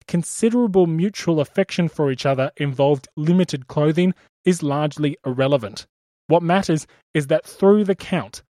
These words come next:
the monarchs had a means to escape. To ferry the royal family to safety, Count Fersen acquired a great green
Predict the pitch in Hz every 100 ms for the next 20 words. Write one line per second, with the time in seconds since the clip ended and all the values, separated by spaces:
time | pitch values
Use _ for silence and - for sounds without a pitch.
0 | _ - 147 170 208 139 - - - -
1 | 160 190 170 143 131 123 - 135 127 -
2 | - 139 107 - - _ _ _ _ _
3 | _ _ _ _ _ 175 - 254 269 247
4 | 208 196 202 196 - 156 156 165 - 147
5 | - 120 - 143 - _ _ - 190 220
6 | - 180 185 - 180 175 _ - - -
7 | 185 185 175 - 151 135 151 175 226 -
8 | _ - 185 202 208